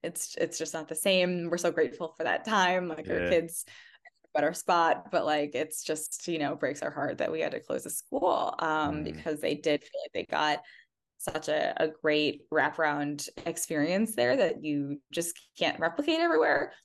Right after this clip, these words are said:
Speaker 2: Yeah, exactly. But what a,
Speaker 1: Um,
Speaker 2: what a great thing to be able to do, though, Val. Like, you've obviously got something out of that. You control, like, the pandemic, like, but before that, the difference that you made,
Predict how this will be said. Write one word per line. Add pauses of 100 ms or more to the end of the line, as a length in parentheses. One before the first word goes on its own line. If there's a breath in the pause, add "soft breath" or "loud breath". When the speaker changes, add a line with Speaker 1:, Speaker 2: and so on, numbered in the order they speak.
(100)
Speaker 2:
Yeah,
exactly.
But
what
a,
Speaker 1:
Um,
Speaker 2:
what
a
great
thing
to
be
able
to
do,
though,
Val.
Like,
you've (320 soft breath)
obviously (720)
got
something
out
of
that.
You
control,
like,
the
pandemic,
like, (100)
but (400)
before
that,
the
difference
that
you
made,